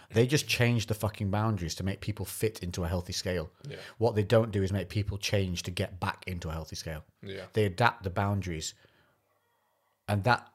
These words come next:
Speaker 1: in itself is, is u-, utter bullshit. But they do that so that when people are called in for health checks or whatever the heck it is,
Speaker 2: Yeah.
Speaker 1: their numbers aren't suddenly swarmed and swamped. They deem, well, well, how, how bad would they really be? How many heart attacks have we had at thirty-four inch waist size? Oh,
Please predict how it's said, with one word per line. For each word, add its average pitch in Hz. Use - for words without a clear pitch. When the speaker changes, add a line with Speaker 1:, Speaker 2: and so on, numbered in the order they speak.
Speaker 1:
in 107
itself 90
is, 95
is 104
u-, 117
utter 104
bullshit. 98
But 113
they 107
do 123
that 101
so 104
that 98
when 95
people 101
are 90
called 98
in 87
for 87
health -
checks -
or 92
whatever 90
the 82
heck -
it -
is, 82
Speaker 2:
Yeah. 104
Speaker 1:
their 90
numbers 92
aren't 87
suddenly 87
swarmed 87
and 82
swamped. 87
They 98
deem, 95
well, 90
well, 98
how, 107
how 107
bad 101
would 98
they 98
really 90
be? 85
How 87
many 101
heart 98
attacks -
have 95
we 90
had 90
at 90
thirty-four 85
inch -
waist -
size? 78
Oh, 90